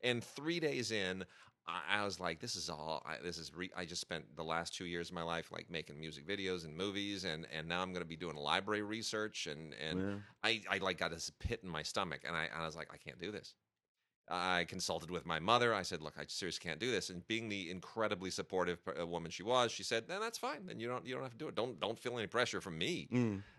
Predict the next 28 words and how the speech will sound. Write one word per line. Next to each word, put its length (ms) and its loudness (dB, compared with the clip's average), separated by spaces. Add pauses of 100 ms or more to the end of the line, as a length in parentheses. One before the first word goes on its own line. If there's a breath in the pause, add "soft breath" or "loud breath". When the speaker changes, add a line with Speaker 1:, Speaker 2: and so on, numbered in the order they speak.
(120)
Speaker 1:
Uh, 400 12
and 80 6
I 40 6
was 80 2
like, 160 0
"Oh, 180 0
thank 240 -2
goodness." 480 4
And, 480 4
uh, 60 -4
uh, 680 8
man, 220 2
at 200 0
third, 180 0
I 100 2
went, 220 2
I 160 4
sold 400 6
my 100 6
books 240 2
back, 300 6
and 100 10
I 60 8
was 160 6
free. 840 6
Speaker 2:
<laughs> 500 2
Speaker 1:
And 280 8
then 300 8